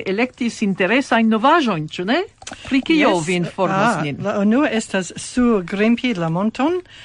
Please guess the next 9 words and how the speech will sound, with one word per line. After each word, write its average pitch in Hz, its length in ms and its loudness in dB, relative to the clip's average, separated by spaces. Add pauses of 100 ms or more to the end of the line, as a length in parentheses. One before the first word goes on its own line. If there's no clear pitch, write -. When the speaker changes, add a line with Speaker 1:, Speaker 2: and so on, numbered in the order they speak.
(280)
Speaker 2:
Cholom-, 220 680 0 (420)
Chomolungmo, 214 1080 2 (1040)
aŭ 165 320 0
en 170 360 0 (600)
Esperanto 180 840 0
Everesto, 165 720 0 (720)
de 170 320 0
Mizra 180 580 2
Iwaya 202 560 2